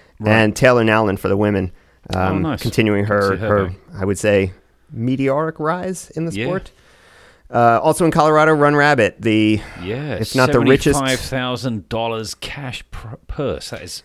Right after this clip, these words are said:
Speaker 1: pretty amazing.
Speaker 2: fifteen K to the winners on each
Speaker 1: Yeah.
Speaker 2: side. Now,
Speaker 1: That's a, that's a good amount of money.
Speaker 2: that's not the fifty thousand dollars they thought they were gonna give to the winners when they first started this race, but still, that's, that's a good day out. And Kyle Pietari for the men, uh, who we've talked about on the show before,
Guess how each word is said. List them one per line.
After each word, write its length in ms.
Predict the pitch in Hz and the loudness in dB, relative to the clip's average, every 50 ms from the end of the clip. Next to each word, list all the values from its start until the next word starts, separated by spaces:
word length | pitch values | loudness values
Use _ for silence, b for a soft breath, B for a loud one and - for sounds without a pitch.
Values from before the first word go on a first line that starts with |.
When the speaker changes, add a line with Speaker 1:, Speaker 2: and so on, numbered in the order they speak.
| _ _ - | _ _ -16
Speaker 1:
pretty 300 | - - - 160 131 113 | -14 -12 -8 -6 -6 -4
amazing. 400 | 90 92 110 120 113 85 - - | -4 -4 -4 -4 -4 -6 -8 -6
Speaker 2:
fifteen 340 | - 139 139 - - 156 151 | -4 -4 -4 -2 -2 -2 0
K 200 | - 170 156 151 | 2 2 2 2
to 60 | 143 | 2
the 80 | 135 139 | 2 2
winners 320 | 139 147 139 113 101 95 | 2 2 2 2 2 0
on 120 | 101 98 104 | 0 0 0
each 120 | 107 107 | -2 -2
Speaker 1:
Yeah. 80 | 101 131 | -2 0
Speaker 2:
side. 400 | 156 120 113 101 92 - - 98 95 | 0 2 2 2 0 0 -2 -4 -4
Now, 300 | 120 123 135 123 120 120 | 0 2 4 6 6 4
Speaker 1:
That's 160 | 117 117 117 - | 4 2 -2 -6
a, 40 | 101 85 - _ _ | -10 -14 -18 _ _
that's 180 | - 185 - | -12 -10 -10
a 40 | - | -12
good 200 | - - 117 131 | -4 0 0 0
amount 260 | 160 165 165 160 123 | 0 0 -2 -2 -4
of 40 | 95 | -2
money. 420 | 90 104 135 160 123 82 76 - - _ | -2 -2 -2 -2 -4 -4 -6 -10 -12 _
Speaker 2:
that's 240 | - 127 120 - - | -2 -2 -2 0 0
not 220 | 151 135 123 - | 0 0 0 0
the 220 | - 120 113 107 104 | 0 0 0 0 0
fifty 320 | - - 196 196 - 143 | 2 2 2 2 0 -2
thousand 320 | 113 113 104 98 101 104 104 | 0 0 2 2 0 0 -2
dollars 300 | 101 98 98 101 95 92 | -2 -2 0 -2 -2 -2
they 100 | - 101 | -4 -6
thought 240 | 98 - 107 104 101 | -4 -2 -2 -2 -2
they 80 | - 98 | -2 -2
were 140 | 98 95 98 | -4 -4 -6
gonna 180 | 101 98 101 | -6 -6 -6
give 240 | 98 98 98 92 95 | -4 -4 -4 -4 -6
to 80 | - 110 | -6 -8
the 60 | 101 | -6
winners 380 | 101 101 101 98 98 95 92 104 | -6 -4 -4 -4 -6 -6 -6 -6
when 100 | 101 95 | -6 -4
they 60 | 98 | -4
first 260 | 92 - - 123 123 - | -4 -4 -4 -6 -4 -4
started 280 | - 98 98 107 98 | -4 -4 -4 -4 -6
this 160 | 98 98 - | -8 -8 -6
race, 220 | - 101 98 104 - | -4 -4 -4 -4 -4
but 140 | - 123 110 | -4 -6 -4
still, 340 | - - 180 185 139 120 113 | -2 2 4 4 4 4 4
that's, 260 | 113 127 123 - - | 2 2 0 -2 -4
that's 240 | - 127 139 - - | -4 -2 0 0 0
a 40 | 180 | 0
good 200 | 147 160 170 143 | 2 0 2 2
day 220 | 156 151 139 131 | 2 4 4 4
out. 340 | 143 143 110 98 87 - - b b b b b b b b | 4 4 4 2 0 -2 -4 b b b b b b b b
And 360 | - 117 113 113 113 113 113 | -2 0 2 2 2 2 2
Kyle 240 | - 143 139 165 185 | 2 2 4 4 4
Pietari 520 | - - 190 170 - 160 151 156 135 104 98 | 2 0 0 0 2 2 2 2 2 2 0
for 120 | - 113 | 0 0
the 60 | 110 113 | 0 2
men, 400 | 117 120 120 113 95 90 87 - - _ _ _ _ _ _ _ _ | 2 2 2 2 2 0 -4 -8 -14 _ _ _ _ _ _ _ _
uh, 460 | - 107 98 98 98 95 95 92 90 | -2 0 2 2 2 2 2 2 0
who 320 | 107 110 117 113 107 107 104 | 0 0 2 2 2 0 0
we've 240 | 104 110 120 110 - | 0 -2 -2 0 2
talked 200 | - 131 135 - | 0 0 0 2
about 240 | 123 120 113 110 | 2 2 2 4
on 80 | 110 110 | 2 0
the 80 | 107 101 | -2 -2
show 220 | - - 117 110 | -2 0 0 0
before, 560 | 101 98 - - 120 123 123 120 120 120 120 | -2 -4 -6 -4 0 2 2 2 2 2 -2